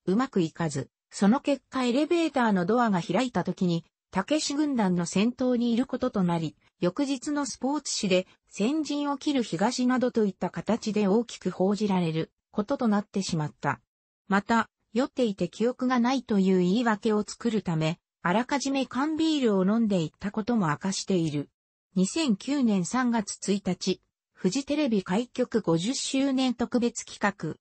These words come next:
激動。世紀の大事件、証言者たちが明かす、全真相、マイナスにおいても、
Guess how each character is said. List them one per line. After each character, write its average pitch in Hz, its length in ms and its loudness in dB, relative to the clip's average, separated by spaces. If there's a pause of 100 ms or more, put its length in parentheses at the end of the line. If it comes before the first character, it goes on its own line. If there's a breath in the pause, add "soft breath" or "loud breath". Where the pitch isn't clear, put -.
(160)
激 165 260 0
動。 185 360 2 (400)
世 247 260 0
紀 - 140 -2
の 165 160 2
大 170 220 0
事 240 160 -6
件、 190 280 0 (240)
証 294 280 0
言 311 260 -2
者 - 160 -4
た 190 140 -4
ち - 120 -4
が 165 140 2
明 143 80 0
か 190 140 -4
す、 - 260 -4 (200)
全 226 240 2
真 254 260 0
相、 180 340 -2 (220)
マ 190 160 4
イ 294 80 0
ナ 285 120 0
ス 262 180 -2
に 240 200 4
お 240 80 2
い 254 80 -2
て 202 140 -2
も、 160 220 0